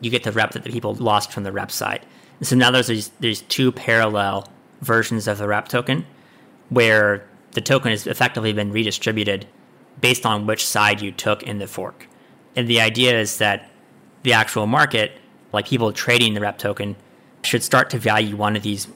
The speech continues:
more highly than the other 'cause it's the one that actually reflects reality.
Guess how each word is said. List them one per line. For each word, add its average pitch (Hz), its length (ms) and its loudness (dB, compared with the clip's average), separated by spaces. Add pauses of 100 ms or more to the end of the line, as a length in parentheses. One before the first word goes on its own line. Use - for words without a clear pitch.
(140)
more 110 260 2
highly 101 320 2
than 98 140 -8
the 92 120 -10
other 120 320 0 (400)
'cause 113 280 -2 (220)
it's - 160 -4
the 113 80 -4
one 104 160 0
that 101 100 0
actually 98 320 -2
reflects 95 420 -6
reality. 90 480 -8